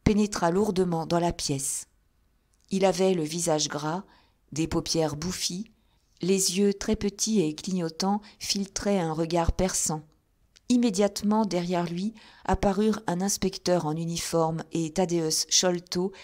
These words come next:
qui paraissait toujours aussi ému. « Bon Dieu,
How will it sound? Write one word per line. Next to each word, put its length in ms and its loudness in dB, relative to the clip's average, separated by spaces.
qui 140 -8
paraissait 480 0
toujours 320 -2
aussi 400 -4
ému. « 360 -2
Bon 440 6
Dieu, 580 4